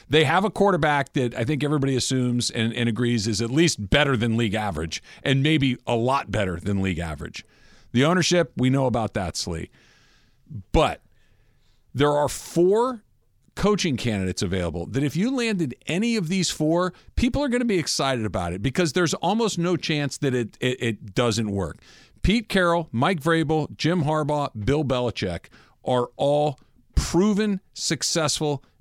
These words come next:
N F L coaches. This isn't a, "Oh, he's the hot coordinator." It's not Brandon Staley. It's not Anthony Lynn. It's not even,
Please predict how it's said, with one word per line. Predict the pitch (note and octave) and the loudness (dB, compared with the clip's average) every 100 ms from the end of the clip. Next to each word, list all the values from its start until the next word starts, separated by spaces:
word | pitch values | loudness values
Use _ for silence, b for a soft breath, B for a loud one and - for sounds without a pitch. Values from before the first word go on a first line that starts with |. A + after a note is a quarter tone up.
| - | -6
N | B2+ | -2
F | B2 C3+ | 0 0
L | A#2+ | -2
coaches. | - G2 E2 - - B - | 0 -2 -2 -8 -12 B -2
This | D#3 D3+ | 0 2
isn't | G#3+ F#3 | 2 2
a, | F3 C#3 B - | 0 -2 B -2
"Oh, | C#3 C#3+ | 0 2
he's | C#3+ | 0
the | D3+ A#2+ | 0 0
hot | C3 B2+ | -2 -2
coordinator." | - A#2+ A2+ G2+ F2+ | 0 2 2 0 -4
It's | G#2 | -4
not | D3+ D#3 | -4 -2
Brandon | E3+ D#3 D#3+ | -2 -2 -2
Staley. | - B2+ G#2 F#2 | -2 -2 -2 -4
It's | - | -4
not | C#3+ | -4
Anthony | D3 C#3 D3 C3+ | -2 -2 -2 -2
Lynn. | A#2+ A2 F2+ B B - | -2 -2 -4 B B -4
It's | C#3+ - | -4 -2
not | F3 F3 | 0 2
even, | E3+ E3 | 2 0